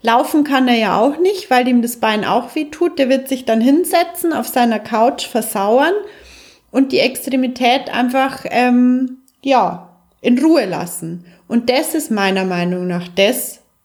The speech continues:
was die Probleme dann macht. Und um noch mit dem Bogen zu spannen, zurück zu meiner Mom, habe ich die Geschichte noch nicht s-, fertig erzählt. Ähm, die konnte dann nach so acht Wochen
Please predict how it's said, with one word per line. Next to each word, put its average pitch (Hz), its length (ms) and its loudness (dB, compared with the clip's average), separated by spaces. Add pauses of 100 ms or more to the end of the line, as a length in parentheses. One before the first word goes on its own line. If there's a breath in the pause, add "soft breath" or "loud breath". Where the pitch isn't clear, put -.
(180)
was 208 220 0
die 226 100 -6
Probleme 277 560 0
dann 175 240 -2
macht. 170 420 -8 (280 loud breath)
Und 226 180 2
um 254 160 4
noch 254 200 0
mit 247 180 2
dem 220 140 0
Bogen 269 340 2
zu 262 120 -4
spannen, 247 420 2
zurück 240 340 -2
zu - 100 -8
meiner 190 300 0
Mom, 240 420 0 (320 loud breath)
habe 233 140 4
ich 247 80 0
die 208 120 -10
Geschichte 247 420 0
noch 226 120 2
nicht 220 200 0
s-, - 360 -12
fertig 254 380 0
erzählt. 294 540 2 (440 loud breath)
Ähm, 233 520 2 (320)
die 208 100 -12
konnte 330 400 2
dann 294 200 2
nach 247 160 -2
so - 180 -4
acht - 460 -4
Wochen 285 340 0